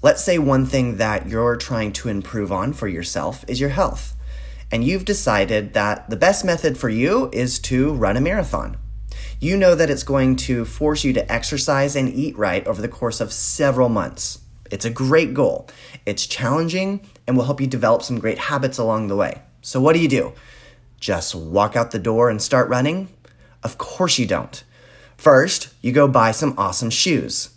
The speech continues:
You find a good running plan. Uh, you definitely enter into the runner cult community, uh, on Instagram with a hashtag Sunday Run Day post. Uh, you possibly invest in a coach.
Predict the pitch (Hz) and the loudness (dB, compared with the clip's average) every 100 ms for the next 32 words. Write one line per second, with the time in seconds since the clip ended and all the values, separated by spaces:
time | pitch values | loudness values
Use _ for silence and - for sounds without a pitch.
0 | _ _ _ _ - 110 131 123 117 110 | _ _ _ _ -10 -4 0 2 2 -2
1 | 113 98 107 92 90 107 107 120 123 151 | -4 -2 -2 -2 -2 -2 0 -2 -2 -2
2 | 139 151 214 220 - - - - 120 117 | 0 2 0 -4 -8 -20 -14 -2 2 2
3 | 113 110 139 190 196 226 214 185 - 151 | 0 -2 2 2 2 -2 -2 -4 -2 0
4 | 143 143 - 127 131 123 107 117 113 107 | 0 0 0 0 2 0 0 2 0 -2
5 | - 139 - 156 151 156 165 196 226 - | -2 -2 -2 -4 0 0 0 0 -4 -2
6 | 117 - 110 101 156 165 - 123 117 117 | 0 0 0 -2 -2 -4 -2 -2 0 0
7 | 147 120 - - 107 101 110 113 - 110 | 0 -2 -2 0 0 0 -2 -4 -4 -4
8 | 101 - 120 123 117 104 101 131 147 104 | -4 -2 0 0 0 0 2 2 2 0
9 | 92 98 90 135 - - - - - - | -2 -2 -2 -2 -6 -10 -16 -20 -20 -20
10 | - - 120 117 113 127 - 120 147 131 | -12 0 2 4 2 -2 0 0 0 0
11 | 131 113 107 107 101 85 - 139 208 - | 0 2 0 0 -4 -6 -4 0 0 0
12 | - | -6